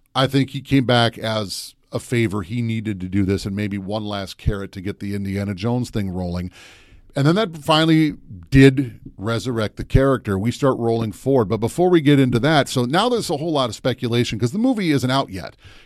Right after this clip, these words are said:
Indiana Jones and the Dial of Destiny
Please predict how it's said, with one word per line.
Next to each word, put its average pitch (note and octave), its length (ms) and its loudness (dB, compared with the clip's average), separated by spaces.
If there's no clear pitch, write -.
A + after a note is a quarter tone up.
Indiana G3 420 2
Jones D#3 380 2
and B2+ 80 -2
the A#2 60 -2
Dial B2+ 420 0
of F#2+ 160 -8
Destiny F#2+ 640 -4